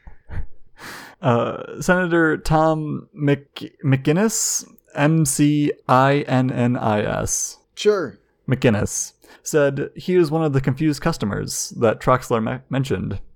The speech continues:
Speaker 2: Okay. Yep.
Speaker 1: Quote, "I would have bet my car that there was some semblance of milk in those products, and I would have lost my car." <laughs>
Speaker 2: Anecdotal evidence, the best kind of evidence.
Speaker 1: Mm-hmm.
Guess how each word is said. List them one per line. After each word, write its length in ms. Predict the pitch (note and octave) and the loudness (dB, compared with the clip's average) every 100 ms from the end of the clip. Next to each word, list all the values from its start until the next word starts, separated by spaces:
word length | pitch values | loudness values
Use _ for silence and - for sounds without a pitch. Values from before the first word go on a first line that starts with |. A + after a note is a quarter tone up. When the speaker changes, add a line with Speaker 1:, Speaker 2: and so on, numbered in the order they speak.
| F#3 | -4
Speaker 2:
Okay. 540 | F#3 F#3+ - B2+ F#2+ - - | -2 -2 -4 -8 -10 -14 -10
Yep. 300 | B2 A2+ - - | -8 -8 -10 -18
Speaker 1:
Quote, 420 | - D3+ C#3 C#3 - | 2 6 6 2 2
"I 140 | C#3+ | 4
would 160 | F3 F3+ | 4 2
have 180 | E3 C3+ | 0 0
bet 160 | C3+ | 0
my 140 | C3+ B2+ | 2 -2
car 640 | - E3+ D#3 G#2 G#2 G2+ - | 0 2 2 2 -2 -6 -12
that 460 | - A#2 A2+ - C3+ | 0 2 2 -2 0
there 80 | B2 | 2
was 140 | A2+ | 2
some 200 | - D3 | 0 0
semblance 440 | C3+ C3+ B2+ A#2+ | 0 0 2 0
of 100 | B2+ | -2
milk 260 | A#2 C3 B2 | 0 -2 -2
in 80 | G#2 | -4
those 180 | - - | -6 -4
products, 680 | F#2+ G2 - - - - - _ | -2 -2 -4 -8 -10 -12 -14 _
and 100 | G#2+ | -2
I 100 | G#2+ | 2
would 140 | A2 A2+ | 4 2
have 120 | G2+ | 4
lost 240 | G2+ G#2 | 2 0
my 100 | G#2+ | -2
car." 380 | G#2+ G2 G2 F#2+ | -4 -4 -4 -4
<laughs> 720 | - - - - _ _ _ | -4 -6 -12 -20 _ _ _
Speaker 2:
Anecdotal 680 | A#2+ A2+ B2+ B2+ D3+ D#3+ C#3+ | -2 -2 0 0 0 2 2
evidence, 400 | C#3 B2+ C3 C3 | 0 0 -4 -4
the 100 | - | -6
best 320 | G#2 A#2 B2+ | -4 -2 -4
kind 240 | - C3+ C3+ | -4 -2 -2
of 80 | B2+ | -2
evidence. 640 | A#2 G#2+ G#2+ B2 - - _ _ | -2 -4 -8 -10 -12 -12 _ _
Speaker 1:
Mm-hmm. 300 | D3+ B2 B2 | -8 -6 -6